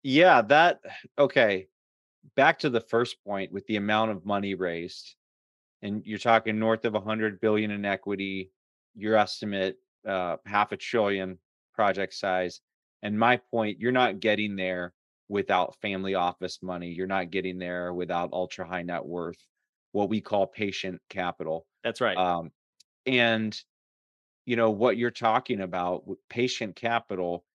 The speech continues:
Speaker 1: is really w-, family offices that have a certain amount of money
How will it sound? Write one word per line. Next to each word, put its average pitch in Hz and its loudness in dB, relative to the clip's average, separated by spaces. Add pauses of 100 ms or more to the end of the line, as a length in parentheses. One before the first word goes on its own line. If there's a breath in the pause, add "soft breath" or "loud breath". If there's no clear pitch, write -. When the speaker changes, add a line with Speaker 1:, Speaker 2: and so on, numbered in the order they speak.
(380)
Speaker 1:
is 107 -6
really 117 4
w-, 107 -6 (240)
family 127 2
offices 92 -2 (420)
that 104 2
have 101 4
a 92 -2
certain 113 -2
amount 104 0
of 87 -6
money 98 -4